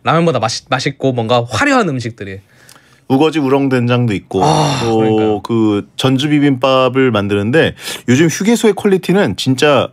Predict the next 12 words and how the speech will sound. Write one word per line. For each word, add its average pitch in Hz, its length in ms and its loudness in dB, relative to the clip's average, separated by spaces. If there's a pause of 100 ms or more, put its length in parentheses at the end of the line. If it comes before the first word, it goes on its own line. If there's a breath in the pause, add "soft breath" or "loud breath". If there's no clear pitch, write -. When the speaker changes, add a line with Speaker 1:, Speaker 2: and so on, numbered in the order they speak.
Speaker 2:
깜짝깜짝 202 600 -2
놀랄 101 240 0
정도입니다. 80 520 -12
Speaker 1:
네. 92 200 -12 (160)
Speaker 2:
시킬 - 320 -4
때마다 180 280 2
다 135 160 -2
맛있고 104 560 -4
Speaker 1:
네. 98 80 -20
Speaker 2:
다 131 120 -2
괜찮아요. 92 640 -4
그래서 92 340 -2